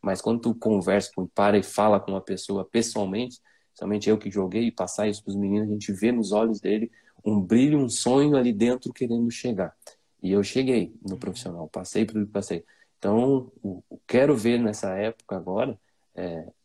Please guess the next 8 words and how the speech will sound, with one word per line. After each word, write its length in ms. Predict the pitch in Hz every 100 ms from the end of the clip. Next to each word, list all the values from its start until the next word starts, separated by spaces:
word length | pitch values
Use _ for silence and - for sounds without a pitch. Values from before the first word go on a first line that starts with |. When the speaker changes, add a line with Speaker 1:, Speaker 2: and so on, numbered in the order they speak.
| -
Speaker 1:
meninos 340 | 127 147 156
chegando 380 | - 175 160 156
no 100 | 160
profissional, 580 | 160 156 - 175 117 - _
chegando 440 | - 107 135 143
na 120 | 135
seleção 360 | 123 127 120 117
brasileira, 400 | 110 107 104 -